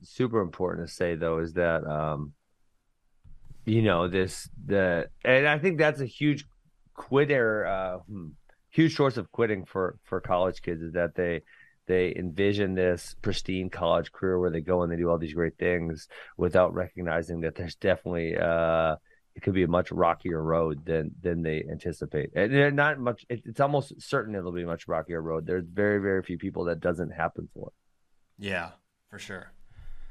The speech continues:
Speaker 2: Fun stuff. Okay. Um, anything else before we go?
Speaker 1: Um, I have nothing for you. Uh, we got who's number one this week. I feel like we're just around the corner from the college season, and,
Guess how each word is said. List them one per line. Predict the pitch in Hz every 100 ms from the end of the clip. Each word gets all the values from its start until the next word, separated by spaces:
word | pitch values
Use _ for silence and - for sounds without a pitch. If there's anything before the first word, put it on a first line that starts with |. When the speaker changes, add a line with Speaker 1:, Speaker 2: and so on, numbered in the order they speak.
| - - - - _ _ _ _ _ -
Speaker 2:
Fun | - 170 156
stuff. | - 175 127 - - - _ _ _ -
Okay. | 147 160 123 98 - - - _ 123
Um, | 131 131 131 127 127 120 - - - _ - - _ _ _
anything | 139 165 170 175
else | 165 165
before | 156 - 151
we | 139
go? | 131 151 127 85 - _ _ _ _ _ _ _ _ _ _ -
Speaker 1:
Um, | 123 131 135 131 127 127 127 123 120 120 120 120 120 123 127 - _ _ -
I | 87 110
have | 127
nothing | 92 82 76
for | - 80
you. | 80 98 117 117
Uh, | 82 85 87
we | 101
got | 101
who's | 113
number | 110 104
one | 113 127
this | 127 123
week. | 123 120 - - -
I | 107
feel | - 165
like | 170 165
we're | 135
just | 113 - 139 143 -
around | 127 120 123 127
the | 117
corner | - 113 123 131
from | - 107
the | 92
college | - 104 110 117 113 -
season, | 123 120 127 113
and, | 98